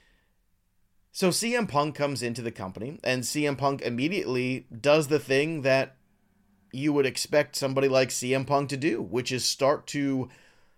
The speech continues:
help out some of the younger talent, put them over to a certain degree, elevate them, give them some instruction about, "Okay, well, this is how you take your work to the next level." And it's something he did with Powerhouse Hobbs. It's something he did with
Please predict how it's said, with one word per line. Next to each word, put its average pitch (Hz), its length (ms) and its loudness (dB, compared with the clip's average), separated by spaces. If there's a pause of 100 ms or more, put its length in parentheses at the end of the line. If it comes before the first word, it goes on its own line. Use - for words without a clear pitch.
(300)
help 156 260 4
out 156 220 6
some 160 160 0
of 165 60 2
the 165 60 4
younger 170 280 2
talent, 180 480 -2 (480)
put 143 240 -4
them 151 160 2
over 143 480 0 (180)
to 127 160 -6
a 117 40 -4
certain 113 280 -4
degree, 98 400 -6 (560)
elevate 147 500 2
them, 65 340 -6 (800)
give 147 260 0
them 143 400 2 (680)
some 143 240 -2
instruction 156 600 0
about, 107 360 -4 (160)
"Okay, 160 260 2
well, 123 140 -4
this 127 180 -2
is 131 420 -6
how 127 140 -2
you 135 140 2
take 135 260 -2
your 139 100 2
work 139 200 2
to 147 100 -4
the 135 100 -2
next 139 300 -2
level." 160 380 -6 (600)
And 135 100 0
it's 135 120 -2
something 143 240 0
he 139 80 2
did 143 160 0
with 143 120 4
Powerhouse 156 520 8
Hobbs. 185 340 4
It's 117 100 -6
something 131 280 -2
he 135 140 0
did 147 220 2
with 139 340 4